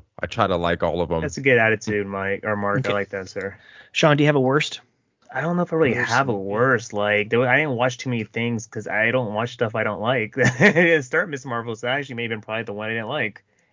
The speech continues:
Speaker 2: Everything
Speaker 3: All right.
Speaker 2: I've watched, I think I've finished, and it was cool.
Speaker 3: All right, Danielle.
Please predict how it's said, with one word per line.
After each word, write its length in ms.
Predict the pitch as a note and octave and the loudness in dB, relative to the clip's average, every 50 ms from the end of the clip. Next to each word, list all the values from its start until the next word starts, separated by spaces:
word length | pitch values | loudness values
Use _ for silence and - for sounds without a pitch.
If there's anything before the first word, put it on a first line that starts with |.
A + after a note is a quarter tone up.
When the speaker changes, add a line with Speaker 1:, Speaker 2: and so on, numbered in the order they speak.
| _ - | _ -2
Speaker 2:
Everything 260 | A#2+ - C#3+ A2 A2+ | 0 2 2 2 2
Speaker 3:
All 40 | C3+ | 2
right. 80 | F#3+ C#3+ | 2 2
Speaker 2:
I've 100 | B2+ A#2+ | 0 -2
watched, 360 | A2+ A2 A#2+ B2+ C3 - - | -4 0 0 0 0 0 -4
I 80 | A#2 | -6
think 180 | G#2+ A#2 A#2+ A#2+ | -6 -6 -6 -4
I've 140 | A#2+ A#2 A#2 | -6 -6 -6
finished, 420 | - C3+ C3+ A#2 G#2 G#2 - - - | -8 -8 -6 -6 -6 -6 -8 -10 -14
and 280 | G#2 G2+ G#2+ - - _ _ _ _ | -14 -12 -12 -14 -16 _ _ _ _
it 20 | B2 | -14
was 100 | A#2 A2 | -12 -8
cool. 340 | A2+ C#3 C#3+ C#3+ C#3+ C3+ - _ _ _ _ _ _ _ _ _ _ - | -4 -4 -2 -2 -2 -6 -10 _ _ _ _ _ _ _ _ _ _ -4
Speaker 3:
All 180 | B2+ A#2+ A#2 A#2 | -2 -2 -2 0
right, 300 | B2 D#3 E3 - D3 - _ _ - _ _ _ _ _ _ | 0 0 -2 -2 -6 -14 _ _ -20 _ _ _ _ _ _
Danielle. 320 | - C3 C3+ C#3 F3 - | 2 4 4 4 2 2